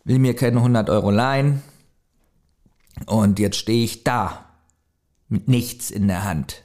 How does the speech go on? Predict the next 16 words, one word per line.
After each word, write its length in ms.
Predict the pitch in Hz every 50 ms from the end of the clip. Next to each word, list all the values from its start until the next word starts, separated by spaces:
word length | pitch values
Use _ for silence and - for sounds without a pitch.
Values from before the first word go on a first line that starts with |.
| _ - -
Wirklich 580 | 135 143 139 - 123 113 - - - - _ - -
nichts. 800 | - 95 107 - - - - - - _ - - - - - - _ _ _ _ _ _ _ _ _ _ _ _ _ _ _ _ _ _ _ _ _ _ _ _ _ _ _ _ _ _ _
Also 160 | - 104 101
ich 120 | 98 -
könnte 220 | - 113 104 101 110
ihm 160 | 98 95 90
ein 40 | 87
Bild 320 | 131 185 214 - - -
malen, 520 | 104 95 82 71 76 95 117 139 175 208 - - - - - - - - _ _ _ _ _ _ - - - - _ _ _ _ _ _ -
ähm, 420 | 110 110 107 107 104 101 101 98 - - _ _ _ _ _ _ _ _ _ _ _ _ _ _ _ _ - _ _ - - _ _ _ _ _ _ -
aber 760 | 101 98 98 98 95 95 98 92 92 92 90 85 80 71 - - - - - _ _ _ - - _ _ _
ich 100 | - -
glaube, 220 | - 131 131 135
er 80 | 139 123
wäre 140 | 127 127 131
enttäuscht, 640 | 135 127 - 131 113 87 71 - - - - -